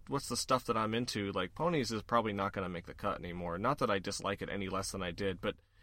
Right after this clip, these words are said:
you've always been super deep into, like, the community of people who make stuff. So, like,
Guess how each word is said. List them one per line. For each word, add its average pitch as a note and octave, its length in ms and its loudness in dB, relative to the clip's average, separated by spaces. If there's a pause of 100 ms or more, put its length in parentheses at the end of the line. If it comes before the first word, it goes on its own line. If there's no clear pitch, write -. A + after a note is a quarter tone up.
you've G3+ 200 6
always F3 240 10
been B2+ 140 4
super B2 320 2
deep A2+ 340 0
into, F#2+ 260 -2
like, F2 260 -2 (840)
the G2+ 200 -2
community G#2+ 680 -2
of F#2+ 160 -2
people G#2 320 -4
who G#2 120 -4
make G2 260 -2
stuff. - 600 -2
So, - 220 0
like, F#2+ 180 0